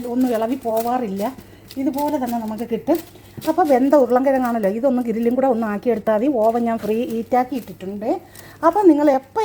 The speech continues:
എന്ത് ചെയ്താലും ഞാൻ പറയുന്നൊരു കാര്യമാണ്, ബേക്ക് ചെയ്യുന്ന ഏതൊരു ഐറ്റത്തിനും നിങ്ങൾ ഓവൻ ഫ്രീ ഹീറ്റാക്കി ഇടണം. അതിന് ശേഷം മാത്രമേ ആ, ബേക്ക് ചെയ്യുന്ന സാധനം അതിലോട്ട് വെക്കാം.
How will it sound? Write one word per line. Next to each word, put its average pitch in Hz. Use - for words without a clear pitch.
എന്ത് 415
ചെയ്താലും 311
ഞാൻ 262
പറയുന്നൊരു 247
കാര്യമാണ്, 226
ബേക്ക് 254
ചെയ്യുന്ന 240
ഏതൊരു 311
ഐറ്റത്തിനും 254
നിങ്ങൾ 254
ഓവൻ 262
ഫ്രീ 247
ഹീറ്റാക്കി 240
ഇടണം. 247
അതിന് 311
ശേഷം 269
മാത്രമേ 240
ആ, 233
ബേക്ക് 269
ചെയ്യുന്ന 247
സാധനം 233
അതിലോട്ട് 233
വെക്കാം. 277